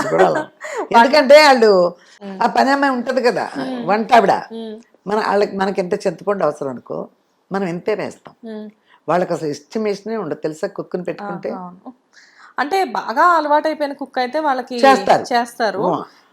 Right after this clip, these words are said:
Speaker 2: But
Speaker 1: యా,
Speaker 2: అప్పుడప్పుడు
Speaker 1: అసలు నేర్చుకుని వస్తారు చూడు పనులకి,
Speaker 2: ఆ.
Speaker 1: జీతాలు వచ్చేస్తాయని
Speaker 2: ఉమ్.
Speaker 1: ఇంత చింతపండు అవసరమైన దానికి ఇంత నానబెడతారు.
Speaker 2: ఉమ్.
Speaker 1: మళ్ళీ పారబోయరు.
Speaker 2: ఉమ్.
Speaker 1: దా గుజ్జుతో తీసుకెళ్లి ఫ్రిడ్జ్ లో పెడతారు.
Speaker 2: ఉమ్.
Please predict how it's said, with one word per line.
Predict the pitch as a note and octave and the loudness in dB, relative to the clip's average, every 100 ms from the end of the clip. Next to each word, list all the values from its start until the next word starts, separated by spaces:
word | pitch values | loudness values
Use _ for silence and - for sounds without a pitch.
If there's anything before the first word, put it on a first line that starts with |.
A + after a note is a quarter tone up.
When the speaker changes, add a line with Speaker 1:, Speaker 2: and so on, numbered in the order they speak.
| B3+ | -2
Speaker 2:
But | C#4+ - | 4 8
Speaker 1:
యా, | B3+ | 8
Speaker 2:
అప్పుడప్పుడు | E3+ C#4 C4+ C4 | 8 2 0 0
Speaker 1:
అసలు | A#3+ A3+ A3+ | 4 4 2
నేర్చుకుని | A3+ D4 D4 D#4 | 6 6 6 2
వస్తారు | C#4+ C#4 C#4 | 2 4 4
చూడు | A#3+ A3+ | 4 2
పనులకి, | A#3 C4 A#3 F3 B3 A3+ | 2 4 4 2 2 2
Speaker 2:
ఆ. | A#3 A3 A3 G#3+ _ - | 2 -4 -10 -16 _ -12
Speaker 1:
జీతాలు | F3 A#3+ B3 G#3+ | -4 2 4 4
వచ్చేస్తాయని | G3+ B3 - G3+ F3 G#3 A3+ | 6 4 4 0 -2 -2 -4
Speaker 2:
ఉమ్. | G#3 G#3 _ - | -6 -14 _ -10
Speaker 1:
ఇంత | G3 B3 B3+ | -2 0 0
చింతపండు | A3 A#3 C#4 A#3+ | -2 0 4 4
అవసరమైన | A3+ A#3+ A#3 A3 | 4 0 0 -2
దానికి | G#3+ G#3 | -4 -2
ఇంత | F#3+ G3 | -2 0
నానబెడతారు. | F#3 F3 D3 - A2 - G#3+ | -2 -2 -6 -8 -10 -10 -16
Speaker 2:
ఉమ్. | G#3 G3+ _ _ _ _ | -16 -18 _ _ _ _
Speaker 1:
మళ్ళీ | G3+ G#3+ | -2 0
పారబోయరు. | G3+ A3 A3+ F#3+ G#2+ - - | 4 4 6 2 2 -12 -16
Speaker 2:
ఉమ్. | G#3 G3+ D#3+ | -16 -16 0
Speaker 1:
దా | G3 | 2
గుజ్జుతో | F#3+ F3 G#3 B3 A#3+ | 2 0 -2 2 2
తీసుకెళ్లి | G#3+ G#3 A#3+ A3+ | 2 2 0 0
ఫ్రిడ్జ్ | G3+ F#3 | -4 -2
లో | A3 | -2
పెడతారు. | D#3 C#3+ A2+ - _ A#3+ | -2 -4 -8 -8 _ -16
Speaker 2:
ఉమ్. | A#3 G#3 | -14 -14